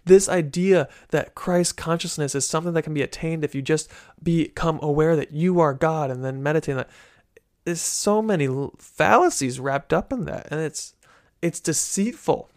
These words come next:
It sounds intriguing at first for Christians 'cause you say Christ consciousness. It's like, oh, it talks about Christ and being conscious of Christ. So I wanna look into that. And it's, seems new 'cause I haven't heard this before. Um, 'cause I,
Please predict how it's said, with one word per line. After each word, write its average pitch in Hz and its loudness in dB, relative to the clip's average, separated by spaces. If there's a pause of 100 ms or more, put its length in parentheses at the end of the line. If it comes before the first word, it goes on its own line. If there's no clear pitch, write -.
(300)
It 170 -2
sounds 233 2
intriguing 226 -2
at - -6
first 214 -2
for 151 -8
Christians 185 -2
'cause 151 -4
you 147 -4
say 147 -2 (320)
Christ - 2
consciousness. 156 -2
It's - -8
like, 123 -4 (400)
oh, 202 10
it 143 2
talks 165 -6
about 143 -6
Christ 170 -2
and 131 -12
being 139 -4
conscious 160 -10
of - -14
Christ. - -8
So 127 -8 (500)
I 156 2
wanna 151 2
look 147 0
into 190 0
that. - -6 (680)
And 160 0
it's, - -8 (140)
seems 151 -6
new 185 4
'cause 147 -2
I 135 -4
haven't 147 -4
heard 160 -2
this 143 -4
before. 127 -6 (580)
Um, 135 -4
'cause 139 -8
I, 131 -4